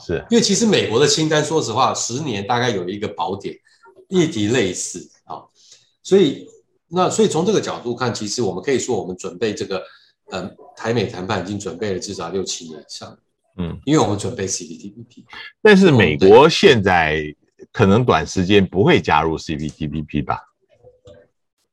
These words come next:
Speaker 2: 不会，但，所以我在讲的是那个实质内容嘛。
Speaker 1: 啊，是。
Speaker 2: 美-，美国在T P P放了一个叫做数位，呃，它叫电子商务专章。好，那这个电子商务专章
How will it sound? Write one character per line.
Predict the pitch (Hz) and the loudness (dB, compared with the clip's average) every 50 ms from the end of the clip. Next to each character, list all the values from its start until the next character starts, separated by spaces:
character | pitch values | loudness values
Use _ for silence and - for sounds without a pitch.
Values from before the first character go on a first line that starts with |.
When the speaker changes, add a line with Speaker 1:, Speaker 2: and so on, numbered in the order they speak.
| _ _ | _ _
Speaker 2:
不 | _ 113 113 | _ 0 2
会， | 117 110 - - - - _ | 2 2 0 -2 -8 -10 _
但， | - 135 139 | -8 -6 2
所 | - 190 | 4 6
以 | 180 | 6
我 | 135 120 | 6 4
在 | 123 123 | 2 2
讲 | 120 120 101 | 0 0 -2
的 | 98 | -2
是 | 104 135 | -4 -4
那 | 139 | -4
个 | 131 120 | -4 -4
实 | - - 113 120 120 | -4 -4 -4 -4 -4
质 | 120 110 | -4 -4
内 | 113 139 135 107 92 | -4 -4 -2 -2 -4
容 | 78 78 78 - | -6 -8 -14 -18
嘛。 | _ 71 - _ _ _ | _ -20 -20 _ _ _
Speaker 1:
啊， | - 78 65 - - - - - - _ - | -2 0 0 -2 -4 -10 -16 -20 -20 _ -14
是。 | - - 147 | -2 2 2
Speaker 2:
美-， | 127 120 - 151 | 2 2 2 0
美 | 139 123 120 | 0 2 2
国 | 131 147 156 | 2 2 2
在 | 151 190 170 160 143 | 2 2 2 2 0
T | - - 160 156 | 0 -2 -4 -4
P | 156 160 | -4 -4
P | 151 156 156 147 147 123 - - | -2 -2 -2 -2 -2 -4 -4 -2
放 | 160 143 127 117 | -2 0 0 0
了 | 110 113 | 0 0
一 | 120 | -2
个 | 117 113 | -2 -2
叫 | 104 123 120 | -2 -2 -2
做 | 113 117 110 | -2 -2 -4
数 | 107 - 127 123 | -4 -4 -2 -2
位， | 120 110 113 117 - | -2 -2 -2 -6 -10
呃， | 117 107 101 98 - - - | -10 -8 -8 -8 -8 -10 -10
它 | - 113 | -8 -4
叫 | 113 123 120 | -2 -2 -2
电 | 120 - 135 110 | -2 -2 -2 -2
子 | 95 90 | -2 -6
商 | 87 - 101 101 104 | -8 -6 -6 -6 -4
务 | 98 | -6
专 | 90 - 90 85 87 | -6 -8 -12 -14 -14
章。 | 85 - - 76 - _ _ _ _ _ _ _ _ _ _ _ _ _ _ _ _ _ _ _ | -16 -18 -20 -20 -20 _ _ _ _ _ _ _ _ _ _ _ _ _ _ _ _ _ _ _
好， | - - - _ _ _ _ _ - _ _ _ _ | -20 -20 -20 _ _ _ _ _ -20 _ _ _ _
那 | - 165 | -4 -2
这 | 160 196 185 | 0 2 2
个 | 165 | 2
电 | 156 170 175 135 | 2 2 2 2
子 | 110 | 0
商 | 101 135 147 147 | -2 -2 -2 -2
务 | 131 | -2
专 | 120 131 127 120 120 | 0 -2 -2 -2 0
章 | 127 123 120 120 120 120 | 0 0 0 0 -2 -4